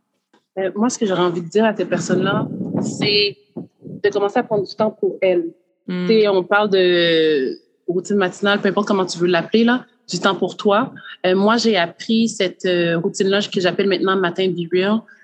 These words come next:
Speaker 1: dans la communauté Be Real, euh, qui est la routine soleil, que
Speaker 2: Mm.
Speaker 1: Falun Gong enseigne, leader en puissance. Euh, soleil pour silence. Ça peut être au début, là, de, «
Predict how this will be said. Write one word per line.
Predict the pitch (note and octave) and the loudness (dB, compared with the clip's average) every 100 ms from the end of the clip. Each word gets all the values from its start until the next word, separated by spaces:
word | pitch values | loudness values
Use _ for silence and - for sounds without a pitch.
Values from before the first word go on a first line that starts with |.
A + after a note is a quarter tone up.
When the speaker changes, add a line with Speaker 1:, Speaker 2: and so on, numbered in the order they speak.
| - | -2
Speaker 1:
dans | G3 | 0
la | F#3 | 0
communauté | - G3+ F#3+ F3+ G#3 | 0 0 0 0 0
Be | F3+ F#3 | 0 0
Real, | F#3 G3 G#3+ _ _ _ F3+ | 0 0 -4 _ _ _ -2
euh, | F3 F3 E3+ E3 - - _ - | 2 2 2 0 -2 -8 _ -8
qui | - G3 F#3+ F#3+ | -4 -2 0 2
est | |
la | F#3 | 2
routine | F3 F3+ G3+ | 0 0 0
soleil, | F3 F3+ F#3 A#3+ B3 _ _ _ _ | 0 2 2 0 -2 _ _ _ _
que | G3+ F#3+ F3+ F3 E3+ E3+ | -4 0 2 2 2 0
Speaker 2:
Mm. | E3 | 0
Speaker 1:
Falun | F#3 F#3 F3+ | 0 2 0
Gong | F3 F#3+ F#3+ | 0 0 0
enseigne, | F3 E3+ F#3+ G3+ A3+ G#3+ - | -2 -4 -2 0 0 0 -4
leader | F3 F#3+ F3+ | -2 0 0
en | F3 | 0
puissance. | F3 F3+ F#3+ G3+ G#3+ - - - - - - - | -2 -4 -2 0 -2 -4 -12 -20 -20 -20 -8 -2
Euh, | F3+ F3 | 0 0
soleil | E3 G3+ G3+ G#3+ | 0 2 4 2
pour | G#3 G3+ | 0 -6
silence. | - G#3+ F#3+ G3+ A#3+ - - | -2 0 2 2 -2 -4 -4
Ça | - | -2
peut | G#3+ A#3+ | 2 2
être | A#3 | 2
au | G#3+ | 2
début, | G#3 A3 | 2 4
là, | A#3 | 4
de, « | A#3 | 4